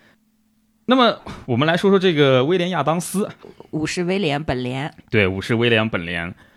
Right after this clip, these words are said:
Speaker 1: 呃，威廉亚当斯他这个人，他在历史上扮演的角色，你说他重要，好像其实也蛮重要；你说他不重要，也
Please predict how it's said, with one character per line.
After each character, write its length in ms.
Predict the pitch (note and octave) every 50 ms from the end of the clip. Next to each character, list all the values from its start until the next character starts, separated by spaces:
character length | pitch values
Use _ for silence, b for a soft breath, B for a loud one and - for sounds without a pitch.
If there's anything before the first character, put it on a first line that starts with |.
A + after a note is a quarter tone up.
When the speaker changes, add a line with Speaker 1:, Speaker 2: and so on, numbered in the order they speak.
| b b b b b b b b _
Speaker 1:
呃， 320 | - B2 B2 B2+ B2+ B2+ C3+
威 160 | E3+ A3+ C4
廉 140 | B3 B3 C4
亚 120 | C4 B3
当 220 | G#3 A#3+ C4 C#4
斯 540 | B3 - - A#3+ B3 B3+ B3+ B3+ B3+ B3+ B3 -
他 340 | - - - - A3 A3+
这 200 | A3+ A#3 B3 A#3+
个 100 | G3 F#3
人， 300 | D3 A#2+ A2+ G#2+ A2+ C3+
他 100 | B2+ -
在 160 | E3 D#3+ D#3+ D#3
历 140 | F3+ F#3+
史 120 | D#3+ - A2+
上 160 | G#2 C3 C3
扮 140 | C3+ F3+ D3+
演 80 | A#2+
的 80 | G#2 G#2
角 220 | - - G2+ A2
色， 120 | C3+ - D#3+
你 80 | A2+
说 140 | F#2+ G2 D#3
他 100 | F3+ A3
重 280 | A3 - - A#3+ E3 B2+
要， 100 | A#2 G2
好 220 | - - E2+ E2
像 260 | F#2 C3+ C3+ B2 A2+
其 220 | A2+ - - B2 A#2+
实 80 | C3
也 80 | B2+ D3
蛮 240 | D#3+ C#3 E2+ E2 F2
重 120 | - A#2
要； 60 | A2
你 80 | - F2+
说 100 | - D#3+
他 80 | F#3+ G3
不 200 | - - A2+ B2
重 180 | - G#3+ F3+
要， 160 | D#3+ B2 F#2
也 260 | F2 F2 F2 E2 -